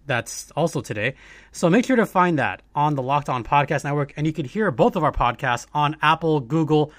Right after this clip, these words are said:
Spotify, Stitcher, wherever you hear your podcasts. And don't forget to rate, download, subscribe if you have not already.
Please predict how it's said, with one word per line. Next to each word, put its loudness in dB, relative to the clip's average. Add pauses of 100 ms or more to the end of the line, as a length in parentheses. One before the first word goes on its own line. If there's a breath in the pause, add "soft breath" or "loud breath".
(140 loud breath)
Spotify, 2
Stitcher, -4
wherever -2
you -4
hear -4
your -4
podcasts. -2 (440 loud breath)
And 2
don't 4
forget 0
to -4
rate, 0
download, 2
subscribe 0
if -2
you -2
have 0
not 2
already. 0